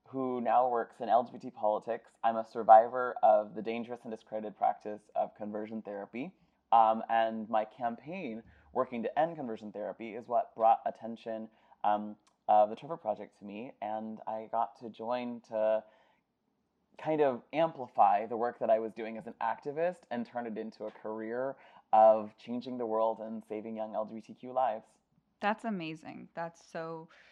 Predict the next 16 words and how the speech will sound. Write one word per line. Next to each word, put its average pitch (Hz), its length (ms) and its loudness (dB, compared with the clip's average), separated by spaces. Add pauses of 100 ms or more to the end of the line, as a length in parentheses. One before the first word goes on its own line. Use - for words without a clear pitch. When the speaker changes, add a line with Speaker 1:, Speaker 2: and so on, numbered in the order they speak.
(460)
Speaker 2:
that's 190 260 -2
so 214 140 -2
important. 190 360 -4
And 185 60 -2
that's 202 200 2
what 277 100 -2
it 226 120 -2
is, 185 140 -4
saving 165 380 -8
lives. 143 340 -6
These 170 200 -8
aren't 180 260 -2
just 165 340 -12
like, 151 300 -8 (760)
oh, 262 320 2
practices 226 720 -4